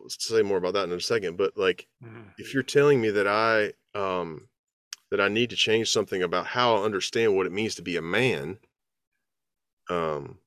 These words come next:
Speaker 1: well, then what?
Speaker 2: Right.
Speaker 1: You know, I mean, if, if there's, there's a long path for me to,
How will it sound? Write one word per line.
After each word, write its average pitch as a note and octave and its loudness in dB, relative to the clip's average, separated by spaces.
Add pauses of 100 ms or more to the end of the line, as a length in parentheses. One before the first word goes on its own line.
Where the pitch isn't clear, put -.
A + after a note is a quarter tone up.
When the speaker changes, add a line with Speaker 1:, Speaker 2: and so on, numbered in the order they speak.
(340)
Speaker 1:
well, G#2+ 2
then D3+ 4
what? D#2 -2 (480)
Speaker 2:
Right. - -16
Speaker 1:
You A2+ 2
know, F#2+ 4
I G#2 4
mean, G2+ 4
if, - -6
if G2+ -4
there's, B2 4
there's A#2+ 0
a A2+ -4
long B2 2
path B2 0
for G#2 -8
me G#2+ -2
to, F#2+ 2